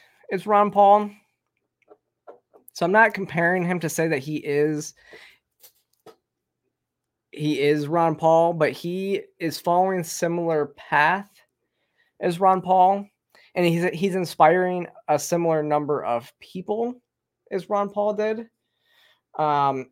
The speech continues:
and he's one of the more libertarian candidates on the stage. I don't think he's a libertarian per se.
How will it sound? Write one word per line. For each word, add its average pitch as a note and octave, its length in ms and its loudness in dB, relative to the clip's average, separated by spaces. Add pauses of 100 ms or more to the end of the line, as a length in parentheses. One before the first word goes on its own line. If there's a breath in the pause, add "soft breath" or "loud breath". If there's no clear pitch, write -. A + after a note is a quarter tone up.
and F3 120 0
he's A3 420 -4 (280)
one F#3 260 4
of A3+ 60 8
the A3 40 6
more G3+ 300 4
libertarian E3+ 800 -2
candidates C3+ 640 -6
on C3+ 160 -4
the A#2 60 -8
stage. C3+ 340 0
I C3 40 0
don't D3+ 160 4
think D3+ 140 -6
he's C3+ 160 -8
a B2+ 120 -4
libertarian C3+ 680 -6
per C3 220 -6
se. A3 540 2